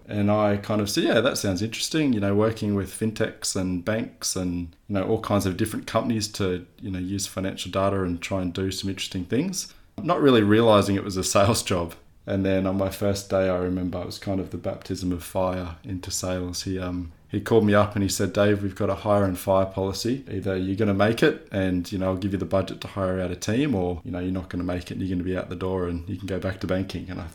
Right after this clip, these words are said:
thought, "Oh, okay. Welcome to sa-, welcome to sales, Dave." And before that point, I'd, I'd really never sold anything, right? I probably,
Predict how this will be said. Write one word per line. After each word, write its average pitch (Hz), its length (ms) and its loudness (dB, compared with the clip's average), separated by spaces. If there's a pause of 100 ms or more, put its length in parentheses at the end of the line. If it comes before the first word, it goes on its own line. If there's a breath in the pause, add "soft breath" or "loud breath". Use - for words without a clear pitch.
(300)
thought, 92 240 -12
"Oh, 98 180 -8 (180)
okay. 101 540 -4
Welcome 113 280 0
to 92 80 -4
sa-, 104 280 0
welcome 107 300 -4
to 98 60 -8
sales, 98 380 -2
Dave." 98 320 -4
And 92 180 -2
before 143 280 2
that 123 220 6
point, 110 200 2
I'd, 90 220 4 (120)
I'd 101 140 -4
really 170 240 2
never 95 320 0 (220)
sold 98 420 2
anything, 87 400 -6
right? 95 240 0
I 98 60 2
probably, 95 600 2